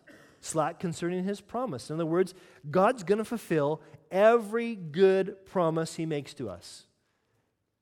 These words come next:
This is what he said. Okay, in that time, we're, we're learning to say, "Yes, I'm gonna believe for all the good promises of God 'cause he's promised he's gonna bring them to pass." This is what the Bible says, two Corinthians chapter one twenty.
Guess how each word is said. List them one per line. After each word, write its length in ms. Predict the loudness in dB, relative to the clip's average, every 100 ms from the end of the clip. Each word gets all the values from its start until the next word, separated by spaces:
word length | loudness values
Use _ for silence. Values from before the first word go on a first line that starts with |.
| _ _ _
This 220 | -6 -6
is 100 | -4
what 180 | 0 0
he 40 |
said. 140 | 0 -4
Okay, 180 | -4 -4
in 200 | -2 -2
that 140 | -4
time, 240 | -4 -4
we're, 120 | -2 -2
we're 180 | 0
learning 240 | 0 0 -2
to 60 |
say, 160 | -6 -8
"Yes, 440 | -6 -6 -6 -12 -12
I'm 140 | -6
gonna 180 | -4 -4
believe 320 | -2 -2 -4
for 140 | -6 -8
all 260 | 0 0
the 80 | 0
good 180 | -2 -4
promises 380 | -4 -6 -8 -10
of 120 | -6
God 260 | -2 -2 -4 -14 -2
'cause 140 | -2
he's 140 | -2 -4
promised 340 | -2 -2 -4
he's 80 | -10
gonna 200 | -8 -6
bring 200 | -4 -4
them 220 | -6 -12 _
to 80 | -12
pass." 560 | -10 -10 -10 -14 -16 -18 _ _ _ _ -10
This 120 | -6
is 40 |
what 120 | -2 0
the 60 |
Bible 240 | 0 -2 -4
says, 340 | -4 -4 -8 -14
two 140 | -12
Corinthians 480 | -6 -2 -2 -4 -4
chapter 280 | -4 -2 -2
one 220 | -2 -4
twenty. 360 | -4 -4 -4